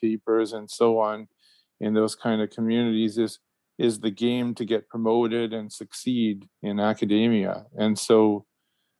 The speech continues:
uh, when we're not certain of our positions, we're kind of forced to play that game. Um,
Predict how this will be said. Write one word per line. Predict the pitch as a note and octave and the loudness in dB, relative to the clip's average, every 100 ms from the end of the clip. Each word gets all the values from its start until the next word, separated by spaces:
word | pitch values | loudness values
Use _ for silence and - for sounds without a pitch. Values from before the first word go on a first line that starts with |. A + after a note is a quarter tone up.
| G2+ | -6
uh, | G2+ G2+ | -4 -2
when | G2+ A2 A#2+ A#2 | 0 4 4 4
we're | A2+ A2 | 2 2
not | A#2 B2+ G2+ | 2 0 -2
certain | - B2+ A#2 A#2 | -6 -6 -6 -6
of | G#2+ | -4
our | A2 A2 | -2 -2
positions, | - G#2+ A#2 A2+ A#2+ A2+ - | -4 -6 -6 -4 -4 -6 -4
we're | A2+ | -4
kind | - B2 A2+ | -4 -4 -4
of | |
forced | - B2+ C#3 - - _ _ | 0 2 2 0 -16 _ _
to | - | -8
play | G2+ G#2+ G#2 | -6 -2 -2
that | G2 G2+ - | -2 -4 -2
game. | G2+ G2+ G#2 - _ - - - - - | -4 -4 -8 -14 _ -20 -20 -20 -20 -2
Um, | G#2 G#2+ G#2 G2 | 2 4 4 0